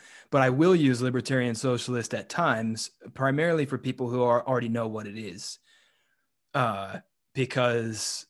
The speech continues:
uh, it's most prominently associated with Chomsky and I think Bookchin to a lesser extent in the U S.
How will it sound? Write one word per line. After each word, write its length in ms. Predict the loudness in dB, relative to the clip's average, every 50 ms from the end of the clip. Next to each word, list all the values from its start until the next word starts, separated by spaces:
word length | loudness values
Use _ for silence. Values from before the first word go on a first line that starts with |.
| _ _
uh, 160 | -2 -2 -2 -2 -4
it's 180 | -6 -4 -2
most 480 | 0 0 0 0 0 -4 -10 -16 -20 _
prominently 480 | -2 2 2 2 2 0 -2 -4 -6 -6
associated 560 | -4 -2 -2 -4 -4 -4 -4 -4 -4 -4 -6
with 160 | -8 -10 -6
Chomsky 560 | -2 0 0 0 0 -4 -6 -6 -4 -2 -2
and 100 | 0 0
I 60 | 0
think 180 | 0 -2 -4 -2
Bookchin 440 | -2 -2 -2 -2 -6 -8 -8 -6 -6
to 100 | -6 -8
a 20 |
lesser 380 | -6 -8 -8 -8 -10 -10 -12 -10
extent 460 | -12 -10 -4 -4 -4 -4 -4 -8 -8
in 80 | -8 -8
the 80 | -6
U 240 | -6 -6 -4 -4 -4
S. 360 | -4 -6 -8 -12 -14 -16 -16